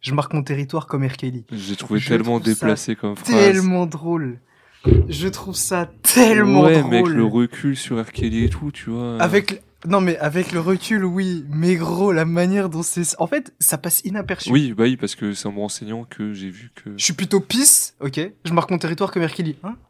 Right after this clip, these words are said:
Speaker 1: Comment ça, je marque mon territoire comme R. Kelly ? Ah ! Et là,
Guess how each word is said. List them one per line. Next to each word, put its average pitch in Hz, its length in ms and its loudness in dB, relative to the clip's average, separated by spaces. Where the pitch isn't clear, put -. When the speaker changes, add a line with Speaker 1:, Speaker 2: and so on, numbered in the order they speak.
Speaker 1:
Comment 117 220 -8
ça, 143 320 -8
je - 160 -20
marque 110 220 -16
mon 117 80 -12
territoire 107 420 -16
comme 113 160 -16
R. 123 80 -16
Kelly ? 120 340 -12
Ah ! 294 100 8
Et 156 160 -2
là, 143 260 2